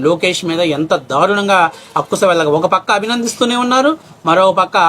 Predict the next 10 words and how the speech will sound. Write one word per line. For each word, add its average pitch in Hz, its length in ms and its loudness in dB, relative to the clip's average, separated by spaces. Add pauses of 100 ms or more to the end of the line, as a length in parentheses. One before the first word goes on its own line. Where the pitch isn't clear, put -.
(360)
ఎక్స్‌పెన్సెస్ 196 720 -2
ఉన్నాయి, 226 240 -4 (200)
ఇన్సెంటివ్స్ 202 580 0
ఎక్కువగా 214 300 2 (100)
ఇచ్చారు 226 320 0 (280)
అని 196 160 -2
చెప్పేసి 190 320 -4 (100)
మాట్లాడుతున్నారు. 127 580 -10 (340)
ఎక్స్‌పెన్సెస్, 190 520 -2 (120)
ఇన్సెంటివ్స్ 175 460 -2